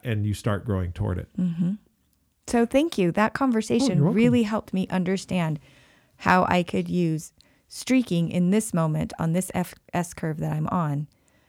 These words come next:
Speaker 2: And then also recognizing that you can set streak specifics for certain things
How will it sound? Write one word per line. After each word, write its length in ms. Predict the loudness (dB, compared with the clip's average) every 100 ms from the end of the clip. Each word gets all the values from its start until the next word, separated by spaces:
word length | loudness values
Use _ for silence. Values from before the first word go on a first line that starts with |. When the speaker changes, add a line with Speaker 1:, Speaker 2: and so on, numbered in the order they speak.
| _ 4
Speaker 2:
And 100 | 6
then 140 | 6
also 320 | 6 4 4 2
recognizing 680 | 2 0 2 2 2 2
that 140 | 2 -2 -14 _ _
you 120 | 0
can 160 | 2 2
set 220 | 2 -2
streak 260 | 0 -2 -2
specifics 680 | -4 -6 -2 -2 -2 -4 -4
for 160 | -6
certain 380 | -4 -2 0 -2
things 680 | 0 4 4 2 -2 -6